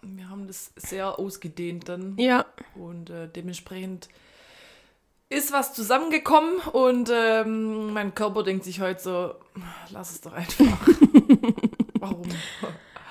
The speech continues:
Speaker 2: Ja.
Speaker 1: Aber, aber wie gesagt, ich hatte schon schlimmere
Speaker 2: Ja.
Speaker 1: Auswirkungen.
Speaker 2: Also, ich finde, ihr habt euch echt richtig gut gehalten.
Speaker 1: <laughs> Ja.
Speaker 2: Wirklich warm.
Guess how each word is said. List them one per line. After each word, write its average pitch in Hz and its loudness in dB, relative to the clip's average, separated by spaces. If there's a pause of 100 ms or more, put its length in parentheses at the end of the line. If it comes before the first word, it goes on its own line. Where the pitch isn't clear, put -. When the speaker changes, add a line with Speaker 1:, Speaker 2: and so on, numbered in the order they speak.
Speaker 2:
Ja. 175 -2
Speaker 1:
Aber, 214 6
aber 208 4 (120)
wie 185 -10
gesagt, 180 -12
ich 185 -14
hatte 165 -12
schon 160 -16
schlimmere 151 -16 (280)
Speaker 2:
Ja. 180 6 (300)
Speaker 1:
Auswirkungen. 156 -14
Speaker 2:
Also, 190 -4 (400)
ich 208 -8
finde, 233 -2
ihr 196 0
habt 196 -6
euch 196 -4
echt - -8
richtig 254 -8
gut 302 -6
gehalten. 277 -4
Speaker 1:
<laughs> - -18
Ja. 196 -8 (480)
Speaker 2:
Wirklich 254 -4
warm. 269 -2